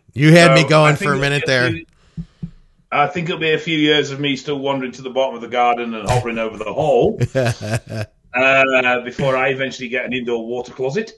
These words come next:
Speaker 2: But, um, yes, I, I do believe we may even have indoor running water next year.
Speaker 1: People liked the last episode. They said that we were funny.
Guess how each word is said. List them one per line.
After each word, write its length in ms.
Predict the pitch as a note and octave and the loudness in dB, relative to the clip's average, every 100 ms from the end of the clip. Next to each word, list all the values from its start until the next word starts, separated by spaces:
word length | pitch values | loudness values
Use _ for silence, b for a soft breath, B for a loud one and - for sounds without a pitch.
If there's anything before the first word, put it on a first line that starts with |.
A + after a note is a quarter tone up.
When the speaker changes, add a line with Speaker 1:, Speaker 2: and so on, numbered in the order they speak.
| _ | _
Speaker 2:
But, 480 | G2+ A#2+ A#2 - B2 | -4 -4 -6 -12 -6
um, 540 | A#2 A2+ A2 G2+ G2 - | -2 0 -2 -4 -12 -8
yes, 300 | B2 F3+ - B2 | -4 -4 -6 -10
I, 120 | G#2+ A#2 A#2 | -8 -6 -6
I 60 | A2 | -4
do 200 | C3 D3+ | -2 -4
believe 380 | G2+ C#3+ C3 F#2 | -4 -4 -4 -6
we 140 | A#2 | -8
may 180 | A2 C#3+ | -4 -2
even 200 | B2+ A2 | -2 -4
have 280 | A2 - - _ | -4 -4 -8 _
indoor 600 | - C3 C#3 - B2 B2 G2 | -4 0 0 0 -2 -2 -2
running 460 | A2+ D3 B2 F#2 | 0 2 0 -2
water 460 | F#2 A2 C#3+ C3+ G2+ | -4 -2 -2 -4 -8
next 320 | F2+ D#2+ - | -6 -8 -10
year. 200 | E2+ C#2+ _ _ _ - | -12 -12 _ _ _ -2
Speaker 1:
People 260 | E3+ F3+ | 0 0
liked 200 | C#3+ C#3 | 0 -2
the 100 | - | -4
last 260 | A#2 A2+ - | -4 -4 -6
episode. 500 | A2 G#2 - G2 F#2 | -8 -8 -8 -8 -8
They 140 | G2+ | -8
said 280 | G#2 G2+ F2 | -8 -8 -6
that 220 | F#2 F2+ | -8 -8
we 160 | D2+ F#2 | -8 -8
were 160 | E2 E2 | -8 -10
funny. 380 | E2+ C#2+ C#2 | -10 -12 -14